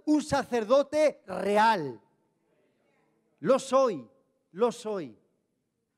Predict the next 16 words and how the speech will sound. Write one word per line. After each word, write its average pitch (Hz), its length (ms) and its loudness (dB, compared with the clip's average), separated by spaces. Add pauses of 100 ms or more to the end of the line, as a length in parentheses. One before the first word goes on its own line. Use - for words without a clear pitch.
(360)
Recuerda, 208 420 -2
sentido 240 420 -6
de 240 80 2
pertenencia. 214 840 -8 (920)
Si - 220 -8
no 247 140 -2
me 262 100 -2
siento 226 800 -6
parte 220 720 -6 (280)
de 220 240 0
ese - 760 -8
real 220 360 0
sacerdocio, 202 1000 -6 (3500)
tengo 208 180 -4
un 226 60 -12
problema 208 520 -8